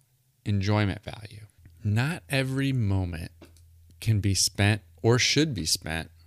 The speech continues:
working. There's more to life than money. You know, going on a hike with my daughter isn't gonna allow me to retire early. And gardening with my wife and canning a whole bunch of fresh salsa and homemade salsa isn't gonna pay for that nineteen sixty-eight top set I'm working on.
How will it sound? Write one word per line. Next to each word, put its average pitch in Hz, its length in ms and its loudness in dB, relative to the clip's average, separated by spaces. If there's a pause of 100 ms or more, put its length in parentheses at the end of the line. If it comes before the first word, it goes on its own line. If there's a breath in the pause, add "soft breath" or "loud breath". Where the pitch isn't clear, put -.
working. - 500 -2 (540)
There's 101 180 0
more 117 240 4
to 151 60 4
life 92 320 2
than 82 180 -4
money. - 320 -10 (1000 soft breath)
You 92 100 -6
know, 85 120 0
going 120 300 4
on 131 100 2
a 110 60 2
hike 107 280 2
with 101 140 -2
my 87 140 0
daughter 76 500 -6
isn't 117 320 0
gonna 110 260 0
allow 80 280 0
me 80 160 -4
to 80 80 -4
retire 80 480 -2
early. 78 400 -8 (640 soft breath)
And 80 120 -6
gardening 120 400 4
with 120 160 0
my 131 80 0
wife 87 360 0
and 82 140 -2
canning 107 340 2
a 85 60 -4
whole 110 220 4
bunch 113 300 0
of 95 200 0
fresh 107 420 0
salsa 101 460 2
and 82 120 -2
homemade 104 340 2
salsa 90 480 0
isn't 113 340 0
gonna 107 220 0
pay 98 260 2
for 101 180 -2
that 98 280 2
nineteen 98 400 0
sixty-eight 101 580 0
top 104 260 0
set - 200 -6
I'm 71 100 -8
working - 320 -10
on. 69 160 -14